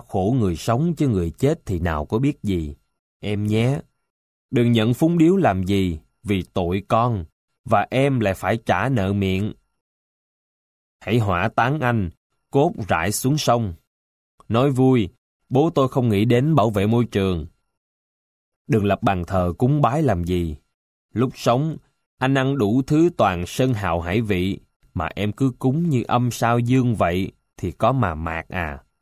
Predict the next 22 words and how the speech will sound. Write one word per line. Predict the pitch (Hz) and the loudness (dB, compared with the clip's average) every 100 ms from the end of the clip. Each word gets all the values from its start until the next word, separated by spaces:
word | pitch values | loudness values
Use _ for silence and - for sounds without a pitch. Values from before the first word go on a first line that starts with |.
| _ _ _ | _ _ _
Kha | - 92 | -6 -4
kha, | - 110 98 80 - _ _ _ _ - | -4 -4 -2 -4 -10 _ _ _ _ -2
rồi | 110 | 2
lại | 107 117 | 2 0
thêm | 143 139 | 0 2
hình | 123 95 98 | 0 0 0
nhân | 123 135 135 | 0 2 0
mấy | 143 | 0
cô | 143 131 123 | 0 0 2
chân | 135 131 | 0 2
dài | 113 92 90 | 2 0 0
làm | 92 90 | -2 -2
khổ | - 90 107 | -4 -2 0
em | - 127 127 117 | 2 0 0 -4
thì | 82 - | -10 -4
chết. | 104 156 - _ _ _ _ _ - | -2 -2 -4 _ _ _ _ _ -2
Để | 117 135 | 0 2
tấm | 165 160 | 2 0
hình | 107 | 0
anh | 104 135 | 0 0
trong | 131 131 127 | 2 0 2
nhà, | 104 95 90 | 2 0 -2